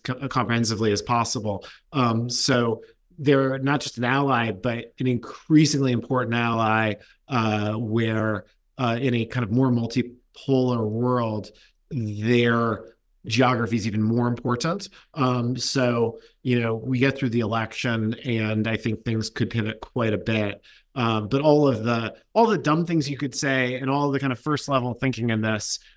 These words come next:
argues against it. So it was something I liked a lot as a pre-arb. It's something I've not liked a lot as an arb, but would, uh, happily, uh, reassess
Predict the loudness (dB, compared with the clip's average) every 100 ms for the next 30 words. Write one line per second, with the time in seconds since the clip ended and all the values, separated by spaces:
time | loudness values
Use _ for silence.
0 | 0 2 4 4 2 2 0 -2 -4 -10
1 | -4 -2 4 6 6 2 0 2 0 0
2 | -2 -2 -2 -4 -2 0 2 0 -2 -4
3 | -6 -4 -4 -2 0 0 0 -2 -2 -2
4 | -2 -2 -2 0 2 2 -2 -8 -20 -18
5 | -4 0 0 0 2 2 2 0 0 -2
6 | -2 -4 -4 -2 -2 -2 -4 -2 0 0
7 | -2 -4 -4 -4 -6